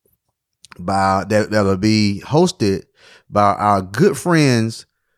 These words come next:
Flor-, at Florida Hops, Florida Hops. And, uh, they are doing, and Lady T's not gonna like this,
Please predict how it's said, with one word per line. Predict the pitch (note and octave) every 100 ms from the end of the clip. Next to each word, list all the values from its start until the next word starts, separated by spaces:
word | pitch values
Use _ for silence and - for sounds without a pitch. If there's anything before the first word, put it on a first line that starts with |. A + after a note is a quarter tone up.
| _
Flor-, | - - - C3+ B2 -
at | G#2 -
Florida | B2+ A#2+ A2 G2
Hops, | E2+ G2+ - - - - _ _ _
Florida | - A2+ A2+ A2 G#2
Hops. | F#2+ G2 - - - - _ - - _ _
And, | G2+ G2+ F#2+ F2+ F2+ -
uh, | F#2+ F2+ E2+ E2
they | E2+ C3+ E3
are | C#3
doing, | C3+ C#3+ D3 A2 G2 G#2 A2 A2+ _ -
and | F#2 F2+ F2 E2+ E2+ _ _ _ _ _ _ _ -
Lady | G#2+ G2
T's | - G#2+
not | G2 F#2+
gonna | F2 E2+
like | E2+ D#2
this, | D2 -